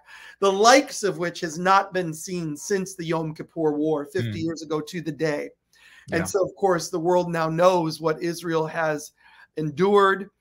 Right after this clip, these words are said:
Speaker 1: and now what Israel has to respond to, as Israel must commit itself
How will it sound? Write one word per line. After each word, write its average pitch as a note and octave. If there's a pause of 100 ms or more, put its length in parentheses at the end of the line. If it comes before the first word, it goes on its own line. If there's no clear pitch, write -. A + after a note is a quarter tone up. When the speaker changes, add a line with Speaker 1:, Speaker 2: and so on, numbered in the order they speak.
(320)
Speaker 1:
and G#3+
now B3+
what A#3+
Israel A#3+
has A3
to A3+
respond G3+
to, D3+
as D#3+
Israel E3+
must F#3+
commit F#3
itself D3+